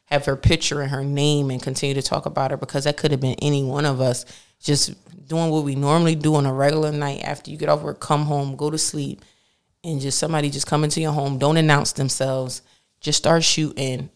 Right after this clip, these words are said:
and then you're gone without no, no, no nothing. They're not being prosecuted. They're not nothing. Like, it's just sad. So, uh, before we got into that topic, I just wanted to say that because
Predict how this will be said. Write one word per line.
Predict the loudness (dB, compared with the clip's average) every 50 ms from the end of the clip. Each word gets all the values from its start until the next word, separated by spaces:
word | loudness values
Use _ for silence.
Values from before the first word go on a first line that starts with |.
| _ _ -6
and | -4 -2 0
then | 2 2 2
you're | 2 2 2
gone | 2 4 4 4 4 2 0 -4 -8 -12 -16 _ _ _ _ _ _ _ _
without | -6 0 4 6 6 6 4 2 -4 -14 _ _ _ _ -10
no, | -4 0 0 0 0 0 -4 -6 -6
no, | -8 -8 -4 -4 -4 -4 -4 -4
no | -2 0 0
nothing. | 2 2 2 2 0 -2 -4 -6 -6 -6 -8 -10 -6
They're | -4 0
not | 0 2 0 0 0
being | 0 0 -2 0
prosecuted. | 2 4 4 4 4 2 -2 -4 -4 -4 -2 -2 -4 -6 -8 -16 -20 -20 _ _ _ _ _ _
They're | -8 -6 -4
not | -4 -4 -6 -6 -6
nothing. | -6 -4 -4 -4 -4 -2 -2 -2 -2 -2 -4 -8 _
Like, | -10 -8 -6 -6 -8 -10 -10 -8
it's | -6 -4 -2
just | -2 0 0 0 0 -2
sad. | 0 4 6 6 6 6 6 2 0 -4
So, | -4 -2 0 0
uh, | 0 -2 -4 -8
before | -12 -12 -12 -8 -4 -2 -2 0
we | 0 0
got | 2 2 2 0
into | -2 -4 -4 -2
that | -2 -2 0
topic, | 2 0 0 0 0 -2
I | -4 -2
just | -4 -4 -6
wanted | -6 -6 -8 -6 -6
to | -6 -8 -8 -10 -14
say | -10 -6 -2 0 0 0 0
that | 0 -2 -2 -4
because | -4 -2 -2 -2 -2 -2 -6